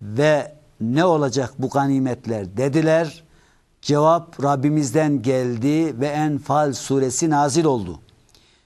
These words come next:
Ve Enfal suresiyle Rabbimiz Bedir Savaşı'nı anlattı. Bedir Savaşı'nın sonunda ganimetlerin kime ait olacağını da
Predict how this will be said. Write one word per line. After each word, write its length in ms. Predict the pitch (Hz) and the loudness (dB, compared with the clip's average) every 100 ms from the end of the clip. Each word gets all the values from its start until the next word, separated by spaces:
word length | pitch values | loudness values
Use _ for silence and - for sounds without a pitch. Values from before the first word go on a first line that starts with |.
| _ 131 | _ -4
Ve 60 | |
Enfal 600 | 131 147 147 - 165 160 | -2 -2 -2 2 4 4
suresiyle 680 | 120 - 139 127 175 156 131 | 0 -2 0 0 0 0 2
Rabbimiz 640 | 139 123 131 156 165 - - _ _ _ _ - | 0 0 0 0 -2 -8 -14 _ _ _ _ -12
Bedir 480 | 113 139 147 185 165 | -2 0 2 2 2
Savaşı'nı 640 | - 131 131 - 117 101 | 0 0 0 -2 -4 -4
anlattı. 800 | 107 127 156 160 160 175 175 175 _ _ _ _ _ | -2 0 2 0 0 0 0 -4 _ _ _ _ _
Bedir 380 | 117 139 147 185 | -2 0 2 0
Savaşı'nın 680 | - 147 143 127 131 135 123 | 2 2 2 0 -2 -2 -2
sonunda 880 | - - 127 123 113 110 135 156 226 - | -4 -4 -2 -2 -2 0 0 0 -4 -4
ganimetlerin 1000 | 131 143 147 147 143 - 147 165 156 - - | -2 0 0 0 -2 -2 -2 0 -2 -6 -6
kime 260 | 160 165 | -2 0
ait 420 | 135 127 127 147 - - | 2 2 0 -2 -6 -8
olacağını 680 | 120 120 117 127 120 131 160 | -4 -2 -2 -2 -2 0 0
da 240 | 120 104 | 0 -2